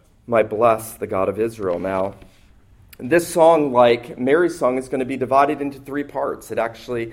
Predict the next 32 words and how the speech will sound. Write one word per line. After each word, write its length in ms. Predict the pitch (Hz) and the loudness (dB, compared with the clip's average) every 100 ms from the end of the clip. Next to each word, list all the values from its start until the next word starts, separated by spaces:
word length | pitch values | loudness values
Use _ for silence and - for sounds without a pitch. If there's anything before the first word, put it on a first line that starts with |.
| - - - _ | -16 -20 -20 _
falls 380 | 143 139 143 | 4 6 6
very 320 | 143 135 139 - | 2 -2 -2 -4
n-, 360 | 131 131 135 127 | -6 -6 -8 0
nicely. 500 | 139 175 - 82 76 | 2 2 0 -6 -6
The 100 | 104 | -6
first 340 | 127 135 - | -4 -4 -2
section, 720 | 139 - - - 120 104 101 | -2 -2 -2 -10 -6 -4 -6
he 200 | 120 123 | -6 -2
is 200 | 123 120 | -2 -4
directing 680 | - 117 123 127 - 135 120 | -8 -2 -2 -2 -6 -8 -6
his 180 | 127 120 | -8 -10
praise 320 | - 139 139 | -6 -6 -6
to 80 | 135 | -6
God 240 | 127 135 | -4 -4
for 120 | 135 - | -4 -4
all 200 | 139 170 | -2 -2
that 120 | 170 | -4
God 460 | 147 143 143 143 - - _ _ | -2 0 0 -2 -6 -20 _ _
has 280 | - 147 139 | 0 2 2
done 320 | 135 156 156 | 0 -2 -2
throughout 500 | 151 139 139 135 - | -4 0 2 0 -2
redemptive 480 | 139 135 143 143 147 | -6 -2 -2 -2 -6
history, 400 | 151 156 - 98 | -4 -4 -6 -2
all 220 | 101 120 | 0 0
that 120 | 139 139 | -2 -4
God 260 | 139 135 | 0 -2
has 140 | 135 - | -2 -10
promised 480 | - 139 156 - | -6 -4 -4 -10
to 80 | 123 | -14
do, 200 | 104 101 | -10 -8
the 80 | 113 | -8
greatness 760 | 104 113 131 135 143 139 - | -8 -4 -4 -4 -6 -8 -12